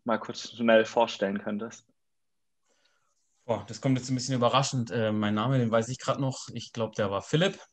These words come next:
Speaker 2: Philipp Weimer. Ich bin von der Partei Die Partei. Bin achtundzwanzig Jahre alt, komm eigentlich, ähm, aus Worpling.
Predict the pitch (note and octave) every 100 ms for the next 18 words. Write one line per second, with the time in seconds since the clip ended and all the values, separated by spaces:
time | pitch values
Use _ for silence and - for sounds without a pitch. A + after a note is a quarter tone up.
0 | - - A#2 A2 G#2+ B2+ C#3+ C#3 - -
1 | - G2+ - G2+ G2 G2+ - G2 G#2 G#2+
2 | G2+ A#2 A2+ B2+ - - - - A2+ A2
3 | A#2 B2 A2+ A2+ G#2+ G#2+ G#2 A2 C3+ B2
4 | B2+ B2 - A2+ A2+ G2+ A2 G#2+ G#2 G#2+
5 | G#2 - G2 F#2+ F#2 F2 F2+ F2+ A#2+ B2+
6 | D3 D#3 D#3